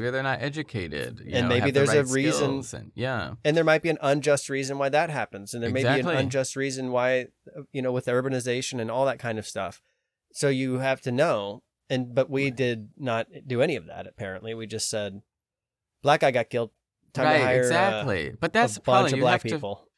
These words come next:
Speaker 1: find the injustice and rectify it. You can't solve injustice with more injustice, like, just against a,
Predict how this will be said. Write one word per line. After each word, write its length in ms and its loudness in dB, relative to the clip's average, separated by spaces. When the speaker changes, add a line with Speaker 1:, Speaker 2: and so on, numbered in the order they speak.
Speaker 1:
find 480 2
the 160 -2
injustice 680 -2
and 140 -4
rectify 500 -2
it. 140 -4
You 120 -4
can't 300 -4
solve 360 0
injustice 580 -2
with 140 -6
more 220 -2
injustice, 840 -4
like, 140 -2
just 220 -4
against 340 -2
a, 100 -6